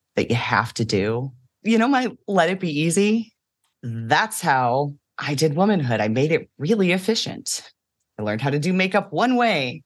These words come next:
that went with everything. I learned how to pick clothes that were comfortable on my body and that were comfortable for my sensory issues. But even looking my best, I would look in the mirror and I could objectively see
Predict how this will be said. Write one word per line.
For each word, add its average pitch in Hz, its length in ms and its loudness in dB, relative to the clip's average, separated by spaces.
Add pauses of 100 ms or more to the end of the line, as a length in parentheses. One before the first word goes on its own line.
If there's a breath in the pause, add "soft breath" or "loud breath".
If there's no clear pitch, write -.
that 143 160 0
went 151 160 -2
with 160 160 2
everything. 123 640 0 (460)
I 120 80 -2
learned 147 320 2
how 147 140 2
to 120 240 -2 (260)
pick 214 240 -2
clothes 185 540 0
that 131 280 0 (140)
were 127 120 0
comfortable 180 500 0
on 165 160 0
my 156 100 0
body 123 640 0 (300)
and 180 160 2
that 175 80 0
were 190 80 0
comfortable 202 440 0
for 196 120 -4
my 190 100 2
sensory - 460 -2
issues. - 680 -6 (540)
But 147 320 2 (320)
even 233 400 2
looking 220 300 0
my 165 120 2
best, 160 460 0
I 143 60 2
would 135 100 0
look 143 220 0
in 185 80 2
the 143 80 2
mirror 151 800 0
and 139 100 2
I 139 60 0
could 147 100 -2
objectively 160 640 0
see 127 640 0